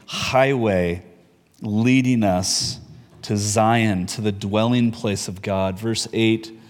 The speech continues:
says this, "And a highway shall be there,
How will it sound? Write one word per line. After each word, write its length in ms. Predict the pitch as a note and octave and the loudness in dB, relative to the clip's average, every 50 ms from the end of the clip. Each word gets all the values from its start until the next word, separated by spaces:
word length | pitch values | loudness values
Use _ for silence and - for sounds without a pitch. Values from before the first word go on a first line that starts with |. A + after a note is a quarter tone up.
| - - _ _ _ _ _ _ _ _ _ - - - | -20 -20 _ _ _ _ _ _ _ _ _ -20 -16 -14
says 300 | - - A#2 G#2 G2 G2+ | -8 -4 -4 -4 -2 0
this, 420 | G#2+ G#2 G#2 G2+ G2+ - - - - - _ _ _ _ _ _ _ _ _ _ _ _ _ _ _ _ _ _ _ _ _ _ - - | 0 2 2 0 -2 -4 -8 -12 -14 -20 _ _ _ _ _ _ _ _ _ _ _ _ _ _ _ _ _ _ _ _ _ _ -4 2
"And 100 | B2+ C3 | 4 4
a 60 | B2 | 4
highway 520 | - - - C#3+ C3+ C#3 C#3+ C#3 C#3 C3+ | 4 2 2 2 4 4 4 4 4 4
shall 220 | C3 - - B2+ A#2 | 2 2 0 -2 0
be 160 | A2+ A#2 A2 | 2 2 2
there, 260 | G#2 G#2 G2 G2+ A2+ | 2 2 2 2 2